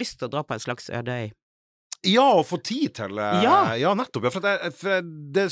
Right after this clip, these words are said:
Speaker 2: det jeg merker veldig på meg selv, eh, når jeg, når jeg skriver om andre ting enn musikk, da, så har jeg, jeg klarer jeg heldigvis å høre på musikk og skrive samtidig. Eh,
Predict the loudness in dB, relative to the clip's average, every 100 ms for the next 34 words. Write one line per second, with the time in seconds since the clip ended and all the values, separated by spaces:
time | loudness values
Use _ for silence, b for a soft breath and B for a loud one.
0 | -4 0 2 4 0 2 0 2 0 0
1 | 0 -2 2 2 2 -2 0 0 0 2
2 | 2 2 0 -2 -4 -4 -6 -2 -2 -2
3 | -4 -2 -2 -2 -6 -8 -6 -8 -10 -12
4 | -14 -16 _ _ -16 -10 -2 0 2 2
5 | 0 -2 -4 -8 -2 0 0 -2 -4 -4
6 | -6 -4 -4 -6 -8 -8 -10 -6 -6 -6
7 | _ _ _ -8 -4 -4 -2 -6 -6 -8
8 | -8 -2 0 2 0